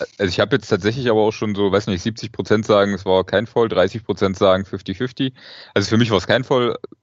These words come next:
Irgendwo hab ich gelesen, ich weiß nicht, ob es auf Twitter war oder wo auch immer, wenn man das so irgendwie,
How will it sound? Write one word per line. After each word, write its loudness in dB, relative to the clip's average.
Irgendwo -2
hab 4
ich -6
gelesen, 0
ich -8
weiß 0
nicht, 0
ob -6
es -10
auf -8
Twitter 0
war 4
oder 0
wo -2
auch -2
immer, -4
wenn 0
man 2
das 0
so 0
irgendwie, -2